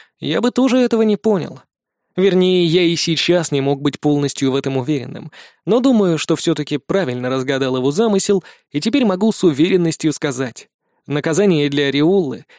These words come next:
и впрямь получилось достойным. Всего одним ударом Кариур уничтожил её самооценку,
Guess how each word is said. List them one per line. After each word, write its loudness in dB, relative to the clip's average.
и 2
впрямь -2
получилось -2
достойным. -4
Всего 2
одним 4
ударом 0
Кариур 2
уничтожил 2
её 2
самооценку, -2